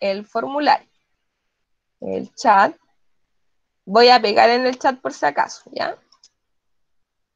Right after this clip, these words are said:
Pegar. Ya, ahí está nuestro link. Estoy pegando nuestro link del formulario del día de hoy y voy a presentar de qué trata el formulario para que lo hagamos inmediatamente.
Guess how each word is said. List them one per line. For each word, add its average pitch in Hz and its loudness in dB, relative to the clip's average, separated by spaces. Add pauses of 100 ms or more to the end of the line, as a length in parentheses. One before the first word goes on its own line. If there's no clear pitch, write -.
(280)
Pegar. - -12 (1400)
Ya, - -4
ahí 262 2
está 381 -2
nuestro 349 -2
link. 233 -6
Estoy 208 -14
pegando 196 -6
nuestro 220 -8
link 202 -6
del 202 -6
formulario 196 -2
del 220 -4
día 117 2
de 147 2
hoy 208 0 (360)
y 320 2
voy 233 2
a 254 2
presentar 208 -6 (300)
de 190 -6
qué 240 2
trata 254 2
el 294 -6
formulario 277 -2
para 196 -4
que 196 -6
lo 190 -2
hagamos 202 -2
inmediatamente. 247 -2